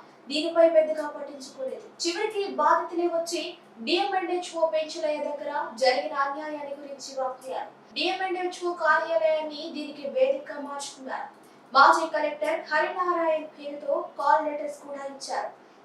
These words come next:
ఈ వ్యవహారంపై ఛానల్ నైన్ ప్రత్యేక కథనం. స్టాఫ్ నర్స్ ఉద్యోగాల పేరుతో మోసం చేస్తున్నారు. డూప్లికేట్ కాల్ లెటర్, డిఎంహెచ్ఓ సంతకాన్ని ఫోర్జరీ చేసి ఒక్క ఉద్యోగానికి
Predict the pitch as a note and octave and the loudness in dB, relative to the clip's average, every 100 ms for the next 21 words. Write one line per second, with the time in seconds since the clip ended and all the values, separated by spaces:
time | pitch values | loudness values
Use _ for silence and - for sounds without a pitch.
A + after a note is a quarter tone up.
0 | A#3 C#4+ D#4+ E4 G4 F#4+ F#4+ F#4 F#4+ F4 | -4 -2 4 6 8 6 4 2 0 -2
1 | F4 E4+ F4 F4 E4 E4 E4 D#4 - - | 4 8 8 6 0 -2 -4 -6 -6 -10
2 | - - - - - - - F4+ F#4+ G4+ | -16 -14 -14 -16 -16 -8 6 10 12 10
3 | F#4 F4+ F4+ B3+ C#4 - D#4 D4 D4 C#4+ | 10 10 8 6 4 8 8 12 12 10
4 | C#4+ C#4+ C#4 C#4 C4+ B3+ A3 C4+ C#4+ C#4+ | 10 8 10 10 10 10 8 8 8 4
5 | C#4+ C#4 - B3 G3 - - - - - | 6 2 4 6 6 6 -2 -14 -4 6
6 | C#4 C#4 C#4 C#4 B3+ B3+ - C4+ C#4 C4+ | 6 6 2 6 4 4 8 10 12 10
7 | C4+ D#4+ - - - G#3+ D4+ F4 E4 D#4+ | 8 6 2 -10 -2 6 8 10 8 6
8 | - D4+ D4 D4 D4 D#4+ D#4 D4 C#4 C#4 | 6 6 8 8 8 8 8 8 6 8
9 | C#4 C#4 D4 C#4+ C#4+ D4 D4+ C#4+ C#4+ - | 8 10 8 6 6 6 6 2 0 -4
10 | - - G3 G#3+ - D4+ D4 - E4+ E4 | -14 0 4 4 8 8 8 8 8 10
11 | D#4 D4+ D4+ C#4+ E4 | 10 8 6 2 2